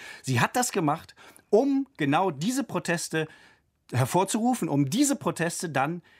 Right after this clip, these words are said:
diskreditieren zu können. Ich glaube, es ist ein politisches Spiel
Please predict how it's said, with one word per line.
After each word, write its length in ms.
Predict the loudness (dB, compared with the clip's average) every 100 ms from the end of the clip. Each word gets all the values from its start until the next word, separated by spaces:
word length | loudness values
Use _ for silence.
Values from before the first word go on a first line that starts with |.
| -12
diskreditieren 1080 | 0 2 2 -2 -6 -2 0 -2 -2 -2 0
zu 100 | -2
können. 260 | 0 0
Ich 140 | 0 0
glaube, 200 | 0 0
es 100 | -4
ist 120 | -4
ein 180 | -4 -6 -2
politisches 560 | 0 2 -2 -4 -4
Spiel 680 | -2 -4 -2 0 2 2